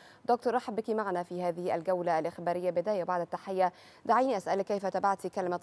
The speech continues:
رئيس الوزراء دكتور مصطفى مدبولي في شرح طبعًا وتوضيح كل هذه الحقائق أمام الرأي العام وتوضيح خطة الدولة المصرية في مواجهة هذه الأزمة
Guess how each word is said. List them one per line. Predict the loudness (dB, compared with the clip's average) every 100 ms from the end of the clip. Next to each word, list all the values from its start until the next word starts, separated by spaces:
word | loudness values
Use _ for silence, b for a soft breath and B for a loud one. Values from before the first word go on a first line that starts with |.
| -6
رئيس | -8 -6
الوزراء | -6 -6 -4 -4
دكتور | -4 -4 -2 -2
مصطفى | -4 -8 -8 -6
مدبولي | -6 -6 -6
في | -6 -8
شرح | -2 -4 -2
طبعًا | -4 -2 -2
وتوضيح | -2 -4 -4 0 0 -2 B B B
كل | 0 2
هذه | 2 2 0
الحقائق | 0 -2 2 4 4
أمام | 0 -2 -2
الرأي | -2 -2 -2
العام | -2 -2 -2 -2
وتوضيح | -2 -4 -4 -4
خطة | -2 -4 -4 -4
الدولة | -2 0 0
المصرية | -4 -6 -4 -2
في | -2
مواجهة | -4 -2 -2 -2
هذه | -4
الأزمة | -4 -2 -2 -2 -4